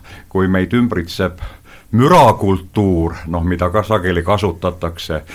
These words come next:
siis et sellele vastu seista ei piisa ainult sellest, kui sa seda teoreet-, teoreetiliselt tutvustad või, või, või räägid, et sellised asjad on olemas, vaid et noh, et seda jõulisemalt nagu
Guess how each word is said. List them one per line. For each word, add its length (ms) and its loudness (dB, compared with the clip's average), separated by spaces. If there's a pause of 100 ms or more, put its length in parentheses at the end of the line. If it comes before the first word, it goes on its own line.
(160)
siis 600 -2
et 180 0
sellele 420 0
vastu 400 -2
seista 540 -2
ei 120 0
piisa 540 -2
ainult 380 -2
sellest, 600 -2 (580)
kui 240 0
sa 160 2 (380)
seda 520 -2
teoreet-, 640 0
teoreetiliselt 800 -2
tutvustad 800 -2
või, 360 -2 (240)
või, 380 2
või 220 2
räägid, 640 2
et 100 -2
sellised 340 -4
asjad 380 0
on 140 -2
olemas, 540 0
vaid 380 -2
et 240 -2
noh, 180 -4
et 200 -4
seda 260 -6
jõulisemalt 840 -2
nagu 340 -2